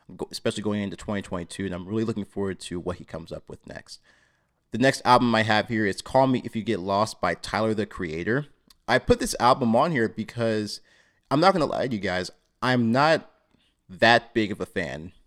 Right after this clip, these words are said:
of Tyler, the Creator. However, I watched the performance he did on,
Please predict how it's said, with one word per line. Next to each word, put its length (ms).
of 140
Tyler, 280
the 100
Creator. 540
However, 360
I 120
watched 520
the 80
performance 580
he 120
did 400
on, 220